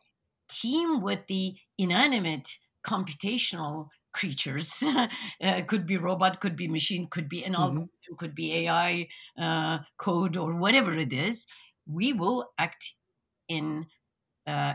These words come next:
Speaker 1: in a, um, in a n-, con-, not necessarily converged, but integrated, harmonious manner,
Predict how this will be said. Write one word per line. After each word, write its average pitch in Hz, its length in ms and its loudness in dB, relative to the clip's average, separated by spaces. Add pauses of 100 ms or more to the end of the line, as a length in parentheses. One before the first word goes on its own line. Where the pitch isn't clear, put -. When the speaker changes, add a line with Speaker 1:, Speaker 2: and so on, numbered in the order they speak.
Speaker 1:
in 156 140 -6
a, 143 260 -2 (440)
um, 127 800 -6 (240)
in 147 180 -6
a 139 320 -6 (340)
n-, 143 160 -6 (220)
con-, 139 320 -6
not 202 300 -4
necessarily 247 540 -4
converged, 160 800 -4
but 180 200 -8 (480)
integrated, 165 840 -2
harmonious 190 960 4
manner, 127 340 -4